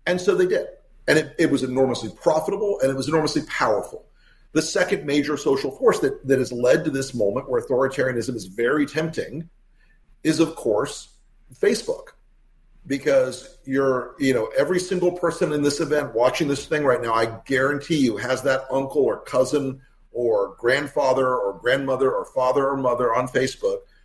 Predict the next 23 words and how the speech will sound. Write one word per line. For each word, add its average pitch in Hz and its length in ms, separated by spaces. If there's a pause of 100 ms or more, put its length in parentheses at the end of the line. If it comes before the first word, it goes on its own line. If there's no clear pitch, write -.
(140)
who 143 180
sends 160 300
you 170 100
emails 139 440
saying, 131 380
"Oh 147 120
my 156 160
God, 170 280
is 120 120
it 143 100
true 165 220
that 127 160
George 156 280
Soros 160 440
and 131 80
Hillary 151 260
Clinton 147 420 (260)
eat 180 220
babies 156 460
under 156 240
a 151 60
pizza 170 340
restaurant?" 123 640